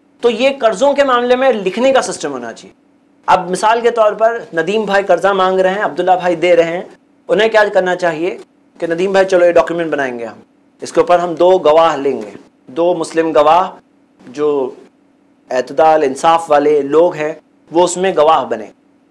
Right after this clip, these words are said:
और उसमें साइन करें। अब हम ये देख रहे हैं कि इन्होंने एक चीज़ तो लिख ली, अब लिखने से भी पूरा के पूरा मसला हल नहीं होता है, उसकी documentation कर ली। इसके अलावा और क्या कर सकते हैं? इसके अलावा सिक्योरिटी डिपॉजिट ले सकते हैं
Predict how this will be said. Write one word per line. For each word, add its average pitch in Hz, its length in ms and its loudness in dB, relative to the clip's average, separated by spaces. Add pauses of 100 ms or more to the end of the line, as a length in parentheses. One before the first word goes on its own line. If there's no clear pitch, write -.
(120)
और 196 160 4
उसमें 214 440 -2
साइन 139 360 -4
करें। 101 200 -16 (880)
अब 220 140 2
हम 240 160 2
ये 240 100 2
देख 208 220 0
रहे 180 120 -2
हैं 196 280 -8
कि 185 140 -2
इन्होंने 180 300 0
एक 180 140 -4
चीज़ 170 140 -10
तो 180 100 0
लिख 180 220 0
ली, 190 180 -4 (1120)
अब 170 140 2
लिखने 170 460 0
से 208 200 2
भी 202 180 -2
पूरा 190 260 2
के 185 100 -4
पूरा 190 200 2
मसला 185 280 0
हल 180 180 0
नहीं 220 120 -2
होता 196 200 2
है, 170 100 4
उसकी 170 180 -8
documentation 180 600 -2
कर 202 140 2
ली। 190 180 -6 (720)
इसके 254 240 -2
अलावा 294 360 0
और 285 140 2
क्या 254 160 2
कर 208 140 -2
सकते 170 300 -8
हैं? 156 240 -14 (540)
इसके - 220 -2
अलावा 262 500 2
सिक्योरिटी 269 800 -4
डिपॉजिट 220 640 0
ले 214 180 2
सकते 190 300 -8
हैं - 200 -12